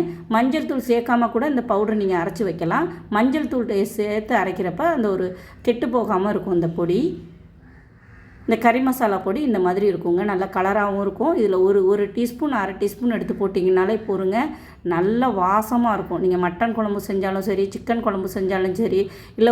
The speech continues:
ஒரு ந-, வெஜ்ஜில் வந்து ஒரு உருளைக்கிழங்கோ, இல்ல உருளைக்கிழங்கு பட்டாணி மசாலாவோ, இல்ல ஒரு ப-, பீச்சு சுண்டல் பச்சை பட்டாணி மசாலாவோ செய்றீங்கன்னா, இதுல ஒரு அரை டீஸ்பூன், இது பேரு தான் கறி மசாலா பொடி.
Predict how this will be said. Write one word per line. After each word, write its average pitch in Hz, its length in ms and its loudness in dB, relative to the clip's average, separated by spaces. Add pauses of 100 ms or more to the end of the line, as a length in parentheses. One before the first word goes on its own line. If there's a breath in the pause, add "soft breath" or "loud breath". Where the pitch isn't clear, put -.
ஒரு 208 100 4 (160)
ந-, 185 100 2 (120)
வெஜ்ஜில் 214 400 0
வந்து 220 140 0 (100)
ஒரு 208 100 2 (380 loud breath)
உருளைக்கிழங்கோ, 214 580 2
இல்ல 202 160 2
உருளைக்கிழங்கு 208 540 0
பட்டாணி 214 360 0
மசாலாவோ, 180 540 0 (400 loud breath)
இல்ல 240 180 4 (120)
ஒரு 214 120 2 (200)
ப-, 190 100 0 (300)
பீச்சு 247 340 -2
சுண்டல் 214 320 0
பச்சை 214 240 -2 (100)
பட்டாணி 202 360 -2
மசாலாவோ 190 500 0
செய்றீங்கன்னா, 190 500 2 (440 loud breath)
இதுல 190 260 4
ஒரு 180 160 2
அரை 175 200 -2
டீஸ்பூன், 214 460 -4
இது 190 160 2
பேரு 202 240 0
தான் 240 160 -2
கறி 196 220 2
மசாலா 170 320 0 (100)
பொடி. 196 180 0